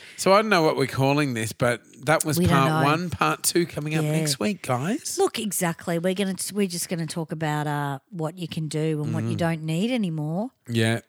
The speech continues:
Speaker 1: yeah.
Speaker 2: 'cause you've got a mobile.
Speaker 1: That's it. Well, good to be back. Thanks for listening again, and thanks to all our listeners, listeners around the world. Please subscribe. Become a subscriber. Don't just listen to the odd episode. Become a subscriber on over ten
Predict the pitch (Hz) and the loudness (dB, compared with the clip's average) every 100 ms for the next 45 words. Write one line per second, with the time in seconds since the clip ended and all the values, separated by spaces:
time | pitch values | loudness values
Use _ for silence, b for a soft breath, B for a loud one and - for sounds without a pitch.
0 | _ 110 113 196 170 175 196 175 202 180 | _ -2 0 0 -2 -2 0 0 0 0
1 | 180 254 262 196 135 147 - 110 - 110 | 2 2 4 2 0 -6 -6 -4 -2 -2
2 | 113 - _ - 135 123 170 143 151 147 | -2 -4 _ 0 2 6 6 6 4 4
3 | 123 135 117 156 143 143 131 117 123 123 | 4 2 2 2 2 2 2 2 0 0
4 | 120 120 123 123 120 120 110 127 123 - | 2 4 4 2 0 -2 0 -2 0 0
5 | 117 113 104 107 - 107 98 - - 123 | 2 2 0 -2 -4 -4 -6 -10 -8 -4
6 | 110 117 95 110 104 101 107 156 226 320 | -2 -2 -2 -2 -2 -2 2 4 4 2
7 | - B B B - 160 170 180 185 - | -6 B B B -2 4 4 6 4 4
8 | 151 127 - - 139 143 156 165 131 87 | 2 2 0 0 0 0 0 0 -2 -6
9 | - B B B - 143 139 - 110 - | -12 B B B -2 0 2 0 0 2
10 | 127 127 131 127 127 113 - 123 - 117 | 4 4 4 2 0 -2 -4 -2 -4 -4
11 | 104 113 110 117 113 120 - 131 175 190 | -4 -2 0 0 -2 -4 -2 0 -2 -6
12 | - B B B - - 185 196 160 - | -12 B B B -8 -2 2 2 2 0
13 | 180 170 160 160 135 143 139 131 123 123 | 2 4 6 4 2 -2 -2 -2 -2 -4
14 | - - 127 131 131 123 | -4 -2 -2 0 -2 -6